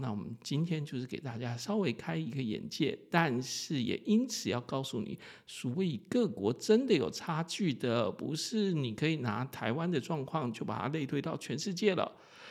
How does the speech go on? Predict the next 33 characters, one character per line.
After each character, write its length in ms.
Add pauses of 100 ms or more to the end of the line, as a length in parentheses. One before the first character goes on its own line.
(160)
所 240
以 320
中 300
东 160
国 100
家 240
礼 120
拜 180
四、 160
礼 140
拜 120
五 120
放 200
假， 300 (320)
阿 200
拉 40
伯 220
联 180
合 180
大 220
公 220
国， 340 (100)
啊， 100 (100)
就 160
是 100
阿 220
联 200
酋 300
礼 80
拜 160
五、 160
礼 80
拜 340